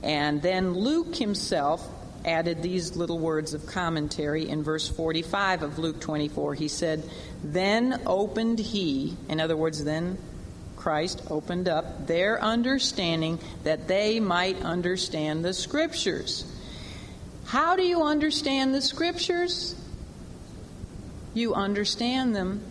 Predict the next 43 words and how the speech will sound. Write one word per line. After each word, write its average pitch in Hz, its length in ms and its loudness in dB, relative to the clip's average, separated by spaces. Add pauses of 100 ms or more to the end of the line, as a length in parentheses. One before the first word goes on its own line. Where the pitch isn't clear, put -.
(360)
by 175 160 4
seeing 180 540 0
Christ 302 640 -2 (220)
throughout 220 460 0 (160)
all 294 240 4
of - 120 0
them. 147 260 -4 (140)
That's, 233 340 0
you 220 160 0 (120)
really, 277 360 2
if - 140 -2
you 339 140 2
come 320 260 2
to 262 80 2
the 220 100 2
Bible 202 460 2 (960)
not 240 400 4
looking 247 460 2
for 185 180 -2
Jesus 190 400 0
Christ, 233 520 0 (100)
you 254 160 0
really 285 240 2
won't 262 220 2
understand 262 580 0
them. 160 180 -4 (560)
And 220 140 2
it 226 100 4
will 226 120 2
be 220 120 2
boring, 190 600 2
and 190 160 2
you 226 100 2
will 247 120 2
put 269 240 -2
the 240 40 2
book 254 240 0
down 247 360 2
before 190 340 0
much 180 260 0
time 165 260 -2
has 165 100 -4
passed - 560 -4